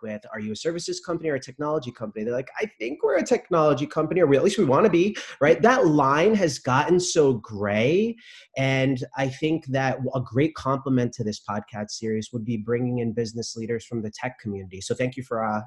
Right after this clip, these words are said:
inviting me, but I think there's many that I think are, and there's many business in, in general that are just ripe for digital disruption. So giving that technology lens from a leadership would be great for the podcast.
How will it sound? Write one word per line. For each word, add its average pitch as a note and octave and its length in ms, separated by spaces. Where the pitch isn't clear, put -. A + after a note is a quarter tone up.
inviting G#2+ 400
me, E3+ 340
but C3+ 80
I C3 80
think D#3 200
there's C#3+ 200
many C#3 500
that C3 240
I A#2+ 140
think B2+ 280
are, A#2 260
and F3 80
there's G#3+ 140
many A#3+ 160
business D3+ 540
in, B2+ 120
in A2+ 140
general B2 460
that B2 100
are A#2 100
just A2 200
ripe G#2+ 260
for A2+ 160
digital G#2+ 380
disruption. C#3+ 760
So - 140
giving D3 300
that D3 180
technology A2+ 760
lens F#3+ 280
from G3 180
a G3 40
leadership G3 640
would B2 100
be A2+ 100
great A2 240
for A2 100
the G2 100
podcast. G2+ 500